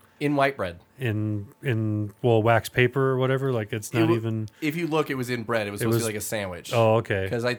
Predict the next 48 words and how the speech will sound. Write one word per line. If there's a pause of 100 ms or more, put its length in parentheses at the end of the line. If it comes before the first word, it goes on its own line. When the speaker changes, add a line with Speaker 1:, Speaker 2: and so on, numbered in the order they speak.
Speaker 1:
I
think,
uh,
I
think
there's
a
subtle
comment
where
he
says,
"There's
extra
lettuce
on
there
for
you,"
or
something
like
Speaker 2:
Oh,
Speaker 1:
that.
I,
Speaker 2:
okay.
Speaker 1:
I
think
he
says
that
line,
or
maybe
I'm
thinking
of
a
different
movie.
Speaker 2:
All
I
saw
were
hundred
dollar
bills.
Speaker 1:
Oh,